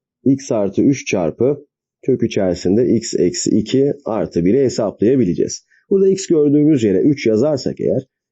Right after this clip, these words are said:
bir bölü altı çarpı üç eksi ikiden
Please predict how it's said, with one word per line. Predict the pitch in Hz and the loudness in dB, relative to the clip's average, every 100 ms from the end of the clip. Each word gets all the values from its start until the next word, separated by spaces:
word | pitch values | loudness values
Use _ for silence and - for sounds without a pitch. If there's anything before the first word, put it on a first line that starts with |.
| _ | _
bir | 143 165 92 | 0 2 4
bölü | 95 151 - _ _ | 2 0 -4 _ _
altı | - 131 135 156 | -6 -4 -2 -2
çarpı | - 73 - 123 151 - _ _ _ _ _ _ _ | -2 -6 -2 -2 -2 -6 _ _ _ _ _ _ _
üç | 156 - | -2 0
eksi | - - 95 | -2 0 -2
ikiden | 80 87 - | 0 -2 -2